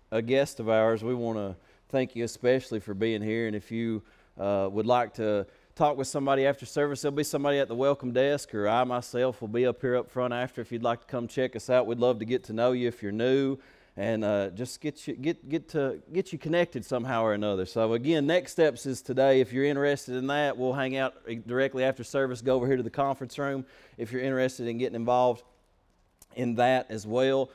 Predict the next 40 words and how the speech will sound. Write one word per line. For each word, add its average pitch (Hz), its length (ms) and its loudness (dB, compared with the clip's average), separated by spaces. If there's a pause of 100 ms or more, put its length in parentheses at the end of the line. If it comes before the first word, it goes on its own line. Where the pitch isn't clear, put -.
(180)
We 185 80 2
got 175 240 4
small 180 400 0
groups 175 460 0
kicking 170 340 0
off 165 480 0
here. 165 500 2 (380)
Uh, 135 340 4
next 160 340 0
Sunday, 165 460 2
they 151 140 4
will 139 200 2
officially 156 520 -2
begin, 143 600 0
and 127 460 -2 (340)
we've 190 180 6
had 254 180 6
a - 20 4
lot 233 140 6
of 208 60 2
people 208 200 0
sign 196 280 2
up. - 120 4
Here's 202 200 2
what 185 80 4
I'll 160 160 4
say. 180 300 4
If 151 120 -2
you, 156 140 -2
if 147 120 -4
you've 160 140 0
not 185 260 0
signed 165 280 -2
up, 156 180 4
please 175 300 2
go 165 220 4
ahead 160 220 2
and 139 120 -2
do 165 160 4
that. 170 320 2